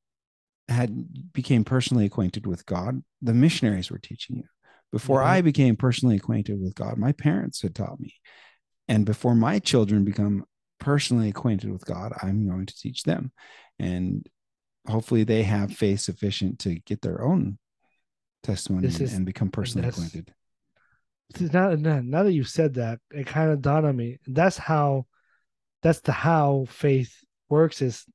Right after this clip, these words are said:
Speaker 2: through other people, by teaching you, by the, you know, c-, sending it down generation from generation.
Speaker 1: Yeah.
Speaker 2: But the interesting part is that, like, the faith never changes. It's the people who changed,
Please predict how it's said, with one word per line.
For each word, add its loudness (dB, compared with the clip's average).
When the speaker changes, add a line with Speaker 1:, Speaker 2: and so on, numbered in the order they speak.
Speaker 2:
through 0
other -2
people, -6
by -4
teaching -4
you, -2
by -4
the, 0
you -2
know, -6
c-, -6
sending -2
it -4
down -2
generation -4
from -8
generation. -6
Speaker 1:
Yeah. -6
Speaker 2:
But -2
the -2
interesting -6
part -2
is -2
that, -6
like, -6
the -6
faith 0
never 2
changes. -2
It's -8
the -10
people -8
who -6
changed, -8